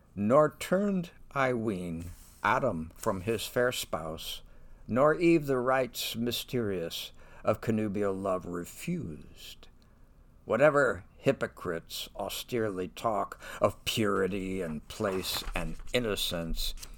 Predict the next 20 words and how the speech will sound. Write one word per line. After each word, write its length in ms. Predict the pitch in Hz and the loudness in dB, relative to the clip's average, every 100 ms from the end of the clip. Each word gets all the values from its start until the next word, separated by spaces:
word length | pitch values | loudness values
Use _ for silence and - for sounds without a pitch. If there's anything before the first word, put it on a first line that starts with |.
| - - - | -14 -10 -4
defaming 760 | 98 143 - 160 175 123 107 98 | 2 4 6 6 8 6 2 2
as 240 | 92 - - | 0 -2 2
impure 840 | 151 101 - 147 123 90 85 87 - - | 2 4 2 2 2 2 2 2 2 -2
what 260 | - 107 - | 0 0 6
God 340 | 143 151 127 | 8 8 4
declaims, 880 | 107 104 - 113 104 101 92 92 - - - - - | -4 -4 0 4 4 2 -2 -4 -6 -8 -20 -18 -2
declares 680 | 113 120 104 104 85 - - | 0 2 2 2 2 -4 -6
pure, 600 | - 156 123 85 85 82 - - - - | 2 4 4 2 -2 -4 -6 -14 -16 -2
and 220 | 104 101 | -2 0
commands 580 | 110 120 190 175 143 - | 4 6 6 4 2 -2
to 140 | 117 | -2
some, 540 | 110 139 92 85 85 85 - - - - | 2 4 4 0 -8 -10 -16 -20 -20 -4
leaves 380 | 104 143 131 | 0 0 -2
free 320 | - - 170 90 | -6 -2 -2 -2
to 120 | 90 - | -8 -10
all. 580 | 127 104 76 73 - - - - - - - - - - - - - - | -10 -10 -10 -16 -20 -20 -20 -20 -20 -20 -20 -20 -20 -20 -20 -20 0 8
Our 180 | 131 | 8
Maker 440 | 123 143 190 143 120 | 10 8 8 6 4
bids 400 | 98 127 107 127 | 6 4 2 -4
increase. 840 | - 117 107 - 180 123 - - | -2 0 0 4 4 4 0 -4